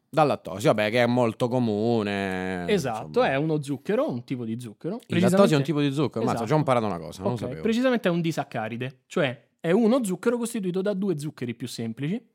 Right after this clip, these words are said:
Speaker 1: Sì.
Speaker 2: che sono glucosio e galattosio.
Speaker 1: Ah,
Speaker 2: Ma
Speaker 1: bello.
Speaker 2: tu li prendi, li metti insieme, quelli si attaccano. No, il glucosio
Speaker 1: No,
Speaker 2: ce l'ho
Speaker 1: no.
Speaker 2: qua sul braccio.
Speaker 1: Ah, s-, no, io controllavo l'audio,
Speaker 2: Ah,
Speaker 1: quindi
Speaker 2: ok,
Speaker 1: <laughs> tanto mi
Speaker 2: pensavo
Speaker 1: viene sto, sto, sto, sto dubbio
Speaker 2: Ok.
Speaker 1: che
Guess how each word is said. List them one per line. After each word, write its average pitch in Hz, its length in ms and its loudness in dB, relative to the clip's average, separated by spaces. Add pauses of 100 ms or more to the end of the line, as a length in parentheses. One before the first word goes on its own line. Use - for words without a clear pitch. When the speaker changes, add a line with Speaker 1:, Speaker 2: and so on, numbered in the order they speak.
Speaker 1:
Sì. 90 380 -10
Speaker 2:
che 262 120 -2
sono 131 460 -6
glucosio 180 600 -4
e 180 100 -8
galattosio. 117 520 -10 (520)
Speaker 1:
Ah, 110 140 0 (240)
Speaker 2:
Ma - 120 2
Speaker 1:
bello. 185 100 -4
Speaker 2:
tu 214 120 -2
li 277 120 0
prendi, 190 340 -2
li 233 80 -4
metti 220 260 -6
insieme, 196 440 -6
quelli 185 220 -4
si 233 80 -10
attaccano. 202 520 -6
No, 185 120 -4
il 180 120 -10
glucosio 220 420 -4
Speaker 1:
No, 185 60 0
Speaker 2:
ce 180 60 -4
l'ho 190 140 0
Speaker 1:
no. 123 60 -6
Speaker 2:
qua 202 120 0
sul 185 220 -4
braccio. 160 420 -4
Speaker 1:
Ah, 156 160 2
s-, 127 80 -6
no, 151 200 -2
io 160 120 0
controllavo 127 460 4
l'audio, 107 420 0
Speaker 2:
Ah, 113 60 0
Speaker 1:
quindi 104 220 0
Speaker 2:
ok, 107 40 -6
Speaker 1:
<laughs> - 0 -
tanto 131 160 2
mi - 80 -
Speaker 2:
pensavo 113 220 2
Speaker 1:
viene - 200 2
sto, 113 280 -4
sto, 101 200 -4
sto, 101 180 -6
sto 101 120 -2
dubbio 101 440 -2
Speaker 2:
Ok. 95 60 0
Speaker 1:
che 95 160 -4